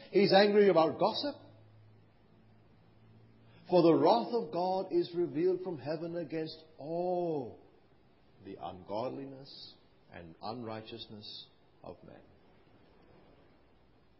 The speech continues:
God is angry. He is rightfully angry. Now, sometimes we confuse our sinful human anger with God's righteous anger,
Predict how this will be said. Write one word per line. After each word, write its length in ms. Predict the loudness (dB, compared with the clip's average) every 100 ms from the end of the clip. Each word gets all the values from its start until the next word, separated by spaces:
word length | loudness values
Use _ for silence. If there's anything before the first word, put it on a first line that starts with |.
| _
God 220 | -12 -8
is 140 | -8 -10
angry. 380 | -12 -14 -18 -20 -20 _ _ -20
He 120 | -18
is 160 | -16 -18 -20
rightfully 720 | -12 -8 -8 -12 -14 -14 -14 -16
angry. 320 | -20 -20 -20 _ _ _ _ _ _ _ _ _ _ _ _ _ _ _ _ _ _ _ _ _ _ _ _ _ _ _ _ _ _ _ _ _ -20 _ _ _ _
Now, 120 | -18 -12
sometimes 600 | -10 -10 -10 -10 -10 -10
we 160 | -10
confuse 720 | -8 -12 -12 -10 -8 -8 -12 -12
our 320 | -10 -8 -10 -10 -8
sinful 400 | -8 -8 -10 -12
human 340 | -12 -12 -14 -16
anger 400 | -20 -14 -12 -12 -16 _ -20 _ _ _ -12
with 240 | -12 -12
God's 400 | -12 -10 -12 -14 -14
righteous 360 | -14 -14 -18 -18
anger, 280 | -20 -20